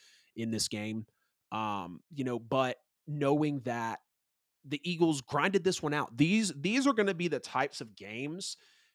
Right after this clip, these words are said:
that really define who you are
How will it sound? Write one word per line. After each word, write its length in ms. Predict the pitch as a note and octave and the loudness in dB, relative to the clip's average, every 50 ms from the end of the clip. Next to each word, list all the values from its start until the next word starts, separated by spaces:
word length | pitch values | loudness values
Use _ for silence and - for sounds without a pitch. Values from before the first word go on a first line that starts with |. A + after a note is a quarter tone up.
| _ _ A2+ | _ _ -4
that 340 | B2+ B2+ A#2+ A#2 A2 G#2 - _ _ _ _ _ _ _ _ _ _ _ _ _ _ _ _ _ - | 0 0 0 0 0 -4 -6 _ _ _ _ _ _ _ _ _ _ _ _ _ _ _ _ _ -10
really 260 | D#3+ C#3 F#3 F#3+ G3+ | 2 4 6 6 6
define 380 | D#3+ D3 - - D3 C3+ B2+ A2+ | 4 2 2 4 4 4 4 0
who 80 | A#2 | -2
you 240 | B2+ B2 A2+ G#2 G#2+ | -4 -4 -4 -4 -4
are 240 | G2+ F2+ F2 G2 - | -4 -6 -6 -10 -14